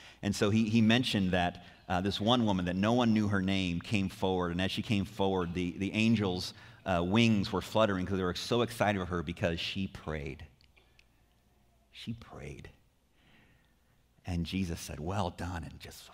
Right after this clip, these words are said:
heaped rewards to this woman. And then the actor, the salesman, his name was called. He was like, "Oh boy, <laughs> I did not, I was not a good steward," but he was given a little reward 'cause one time he had talked to someone about,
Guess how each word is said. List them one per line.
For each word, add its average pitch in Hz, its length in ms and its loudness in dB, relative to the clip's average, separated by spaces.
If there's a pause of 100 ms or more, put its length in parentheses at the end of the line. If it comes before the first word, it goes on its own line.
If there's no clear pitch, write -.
heaped - 380 -6
rewards 80 760 -6
to - 60 -16
this 71 240 -12
woman. - 260 -14 (500)
And 101 180 2
then 104 320 2
the 98 120 2
actor, 101 260 2 (160)
the 98 180 -2
salesman, 98 480 0
his 123 320 2
name 90 160 2
was 80 160 -6
called. 80 320 -4
He 82 80 -4
was 78 80 -8
like, 78 180 -8
"Oh 80 120 -4
boy, 67 300 -10 (420)
<laughs> - 400 -20
I 87 160 0
did 85 140 -4
not, 90 220 0
I 101 60 0
was 90 160 -2
not 82 140 -2
a - 40 -8
good 80 200 -6
steward," 78 380 -6
but - 140 -8
he 85 180 -4
was 82 180 -6
given 85 180 -4
a 82 60 -4
little 85 220 -6
reward 80 440 -6
'cause 76 160 -10
one 82 140 -6
time 82 180 -4
he 78 60 -8
had 76 120 -10
talked 76 240 -12
to 71 60 -12
someone 73 280 -10
about, 76 260 -8